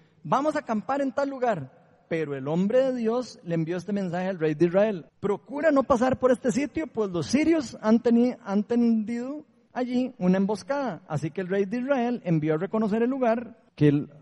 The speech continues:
hombre le había indicado, y en varias ocasiones Eliseo le avisó al rey, de modo que éste tomó precauciones". Entonces, eh, había ahí, Dios le soplaba a Eliseo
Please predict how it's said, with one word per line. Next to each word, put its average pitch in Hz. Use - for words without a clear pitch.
hombre 175
le 214
había 208
indicado, 180
y 151
en 143
varias 226
ocasiones 185
Eliseo 175
le 147
avisó 143
al 180
rey, 143
de 147
modo 170
que 220
éste 190
tomó 151
precauciones". 143
Entonces, 208
eh, 151
había 151
ahí, 196
Dios 180
le 202
soplaba 170
a -
Eliseo 196